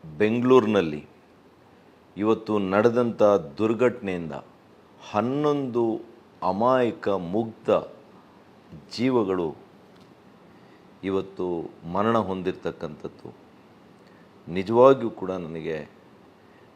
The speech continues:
ಆ, ಭಾಳಷ್ಟು ನೋವನ್ನು ತಂದಿದೆ. ಇವತ್ತು ಇವರನ್ನು ಕಳ್ಕೊಂಡಿರ್ತಕ್ಕಂಥ ತಾಯಿ ತಂದೆಯರು, ಅವರ ಕುಟುಂಬಗಳು, ಅವ್ರಿಗೆ ತುಂಬಲಾರದ ನಷ್ಟ ಆಗಿದೆ.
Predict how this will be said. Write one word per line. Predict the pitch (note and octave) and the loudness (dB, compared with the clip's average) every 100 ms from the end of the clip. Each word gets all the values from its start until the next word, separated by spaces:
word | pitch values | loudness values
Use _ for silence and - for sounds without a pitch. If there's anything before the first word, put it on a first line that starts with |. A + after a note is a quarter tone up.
| - | -10
ಆ, | - - - - | -8 -8 -10 -4
ಭಾಳಷ್ಟು | E2+ G#2+ B2+ - - E3 | 2 6 4 2 2 2
ನೋವನ್ನು | C3+ A2 G#2 F#2 | 4 2 2 -2
ತಂದಿದೆ. | E2+ E2+ E2+ D#2+ D2+ - - - - - _ - - | -6 -8 -8 -8 -8 -10 -18 -20 -20 -20 _ -20 -8
ಇವತ್ತು | A2 A2+ A2 A2 G#2+ G2+ - | -2 -2 -2 -2 0 -2 -2
ಇವರನ್ನು | G#2+ A2+ G#2 G#2 G2 - | -2 0 0 -2 -4 4
ಕಳ್ಕೊಂಡಿರ್ತಕ್ಕಂಥ | C3+ D3+ D3 B2 G2 G2+ F#2 F#2+ F2+ | 4 4 0 -2 -4 -6 -6 -8 -4
ತಾಯಿ | F2+ - F#2+ G#2+ A#2 | -4 -4 0 0 0
ತಂದೆಯರು, | - F#2 E2+ D#2+ D2 - - _ - - - - - - - | -2 -6 -4 -6 -8 -16 -20 _ -20 -20 -20 -20 -20 -10 0
ಅವರ | G2 G2+ | 2 2
ಕುಟುಂಬಗಳು, | - G#2 B2+ A#2+ G2+ D#2+ C#2+ D2 - - _ - - - - - - - | -2 -6 -4 -2 -2 -4 -8 -16 -20 -20 _ -20 -20 -20 -20 -20 -6 4
ಅವ್ರಿಗೆ | A#2 A#2+ A2 | 4 6 2
ತುಂಬಲಾರದ | A2 - C#3+ E3 D#3 C3 C3 C3 A#2+ A2 F#2+ - - - - | -2 -6 0 6 10 12 12 10 6 4 2 -4 -20 -20 -14
ನಷ್ಟ | F#2 G2+ A2+ - C3 | -6 -4 -4 -2 2
ಆಗಿದೆ. | A2 E2 D2+ D2 C#2+ | 2 0 -8 -10 -14